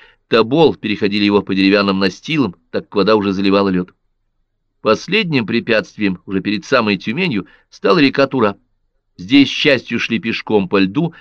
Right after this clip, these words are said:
частью плыли на пароме. Перемена лошадей по всему маршруту была организована Яковлевым заранее.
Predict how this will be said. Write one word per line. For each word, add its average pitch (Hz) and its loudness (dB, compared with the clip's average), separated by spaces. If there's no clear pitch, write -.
частью 135 -2
плыли 104 -2
на 107 -6
пароме. 95 0
Перемена 139 4
лошадей 139 4
по 107 -6
всему 101 -6
маршруту 98 -4
была 95 2
организована 101 2
Яковлевым 110 -2
заранее. 95 0